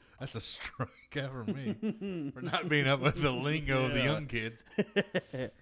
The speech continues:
Speaker 1: Um, but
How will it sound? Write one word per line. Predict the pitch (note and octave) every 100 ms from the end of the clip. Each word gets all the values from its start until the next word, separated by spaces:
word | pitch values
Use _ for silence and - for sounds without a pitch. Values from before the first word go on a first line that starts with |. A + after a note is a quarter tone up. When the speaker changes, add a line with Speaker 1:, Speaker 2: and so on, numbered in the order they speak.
| -
Speaker 1:
Um, | D3 D3+ D3+ D3 C#3 A#2+ - _ - - - _ _ _ _ _ - -
but | A2 B2 F#3 D3 C3 -